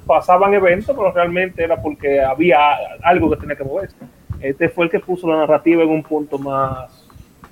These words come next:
interesante, al menos para el primer playthrough.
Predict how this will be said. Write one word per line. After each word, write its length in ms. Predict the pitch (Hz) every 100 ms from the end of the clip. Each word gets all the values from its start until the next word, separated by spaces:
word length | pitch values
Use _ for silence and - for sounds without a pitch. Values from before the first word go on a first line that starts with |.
| _ - - -
interesante, 720 | 156 156 151 147 135 190 170 135
al 60 |
menos 200 | 156 156
para 140 | 147 143
el 40 |
primer 300 | 143 143 139 - -
playthrough. 400 | - 180 135 135